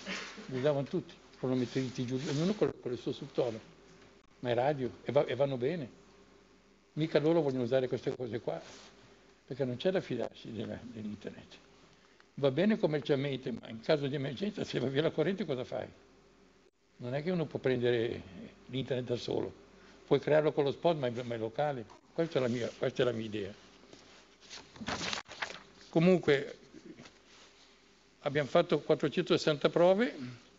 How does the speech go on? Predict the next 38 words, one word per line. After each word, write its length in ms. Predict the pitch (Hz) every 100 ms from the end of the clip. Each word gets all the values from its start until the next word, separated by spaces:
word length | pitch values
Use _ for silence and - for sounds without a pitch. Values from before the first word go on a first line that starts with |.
| - - _ _ - -
nate 420 | 139 165 165 139
dalla 220 | 127 127
lungimiranza 640 | 127 135 139 139 156 156 127
di 80 |
Zamberletti, 440 | 120 127 131 165 165
che 80 | 135
lui 120 | 113
stesso 340 | - 135 -
mi 60 | 120
ha 40 |
detto 180 | 120 113
di 120 | 117
fare 260 | - 135 123
così, 320 | 143 127 196
così 260 | 196 131 135
e 60 |
così. 280 | 123 117 110 - - _ _ - - - -
Ma 80 | 143
aveva 200 | 160 160
anche 180 | 151 156
detto, 460 | 147 117 151 170
un 240 | 175 131 123
mese 260 | 139 135
prima, 380 | 127 135 127 156 - - - - - -
di 120 | 139
fare 240 | - 156
anche 160 | 151 151
quella, 280 | - 151 151
quella 340 | - - 143
europea, 460 | 143 - 131 120 131
mi 100 | 120
ha 80 | 120
già 120 | 127
dato 160 | 131 131
idee, 240 | 120 117
però 200 | 117 143
p-, 180 | - 127 - - - - - - _ _ _ _ _ - - _ _
e, 120 | -